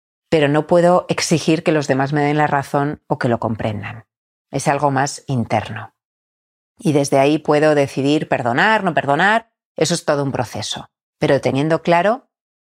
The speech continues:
que todo esto ya es mío. Y claro que en este proceso de conocerte mejor,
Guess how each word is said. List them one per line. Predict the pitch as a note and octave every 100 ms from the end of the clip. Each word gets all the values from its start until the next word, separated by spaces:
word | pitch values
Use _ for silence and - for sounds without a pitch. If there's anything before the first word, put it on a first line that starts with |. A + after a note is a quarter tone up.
| _
que | - C#3+
todo | C#3
esto | C#3 C#3 - D3+
ya | C#3 D3+ E3
es | C#3 -
mío. | A#2 G#2+ A2 - _ - - - - - - - - - - - - - - _ _ _ _
Y | - F3+ -
claro | F3+ G3+ A3+
que | F3
en |
este | D3+ - -
proceso | D3 - D3+ - D3+
de | C#3 C3+
conocerte | C#3 C3 - C#3 C3+
mejor, | A#2+ - D#3 E3+ E3+ -